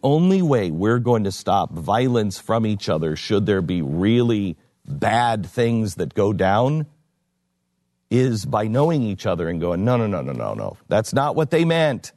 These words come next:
That's not what they meant." And you'll never get there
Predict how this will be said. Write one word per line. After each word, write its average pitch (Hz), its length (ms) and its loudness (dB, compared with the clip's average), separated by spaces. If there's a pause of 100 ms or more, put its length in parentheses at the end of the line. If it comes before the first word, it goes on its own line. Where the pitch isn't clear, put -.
That's 95 280 -6
not 135 540 0
what 120 240 -2
they 120 160 2
meant." 113 560 0 (1040)
And 117 240 2
you'll 113 180 2
never 156 480 4
get 185 300 2
there 87 400 -4